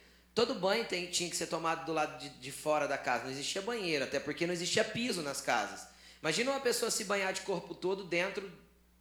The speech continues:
de casa. Tipo, não era possível. Então isso fazia-se do lado de fora, num lugar mais reservado, mas fazia-se. Entende-se então que Davi estava no lugar alto, no teto do palácio, e ali ele conseguiu enxergar aquilo que de outros lugares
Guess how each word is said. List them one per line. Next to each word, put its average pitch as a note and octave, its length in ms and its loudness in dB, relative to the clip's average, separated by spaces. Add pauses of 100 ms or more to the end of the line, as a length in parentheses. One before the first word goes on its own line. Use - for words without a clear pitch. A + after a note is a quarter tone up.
(680)
de D3+ 160 -6
casa. C3+ 520 4 (160)
Tipo, - 260 -14
não C#3 340 -12
era D3+ 200 -2
possível. G3 600 -4 (300)
Então D#3+ 160 4
isso E3 180 2
fazia-se F#3+ 460 2
do A#3 80 2
lado D#3+ 220 4
de E3+ 80 -4
fora, E3+ 320 2
num A3+ 120 -2
lugar D#3+ 320 4
mais D3+ 180 -2
reservado, D#3+ 460 -2
mas F#3+ 200 -2
fazia-se. A3 640 -2 (220)
Entende-se F3+ 560 2
então F#3 260 0
que F3+ 80 -8
Davi F#3+ 280 0
estava F3 280 0
no G3 60 -2
lugar G3+ 280 0
alto, G#3+ 320 0
no C#3+ 120 -6
teto E3 280 -2
do A3+ 100 -8
palácio, F#3+ 540 0 (240)
e F#3+ 120 8
ali G3 400 2
ele G3 160 0
conseguiu F#3+ 340 -6
enxergar F#3 540 2
aquilo E3+ 320 -4
que F#3 140 -14
de D3 140 -10
outros G3 380 -2
lugares E3 540 2